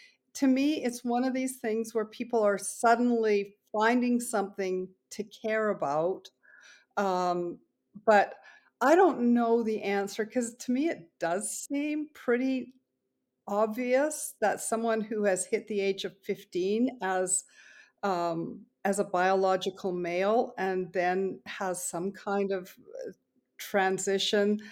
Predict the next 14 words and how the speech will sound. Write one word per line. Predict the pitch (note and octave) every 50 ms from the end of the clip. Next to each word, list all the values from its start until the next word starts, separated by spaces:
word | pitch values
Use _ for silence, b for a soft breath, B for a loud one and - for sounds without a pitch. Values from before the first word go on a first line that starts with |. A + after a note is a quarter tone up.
| B B B B B B B B _ - - - -
I, | - F#3+ G#3+ - -
it, | - A3 G#3+ - - - _ _ - - _ _ _ _ _ _ - - -
eh, | G#3+ A#3+ B3 B3+ B3+ - - - - _ _
I'm | - A3+ A#3+ A#3+ B3+
uncomfortable | C#4+ D#4+ F#4 - - E4+ F4 F#4 - F#4+ C#4+ C#4 C4 B3+ A#3+
with | A#3 A3+ A3+ A#3 B3+
it | A#3+ B3 B3
because, | B3 A#3 A#3+ - A#3 G#3+ A3+ G#3+ B3
you | G#3+
know, | G3 G3+
my | G#3+ G#3 G3 G3+
natural | G3+ G3 G3+ G#3 G#3+ - G#3+ - - A#3+ A#3 A3+ A3+ A3+ A3+ A3 G3+ -
inclination | - - A3+ A#3 A#3 A#3+ - A#3 G#3 G3+ G#3 A#3 A#3+ - - G3 F#3 F#3
is | F#3 F#3 F#3+ F#3+ F#3+ - -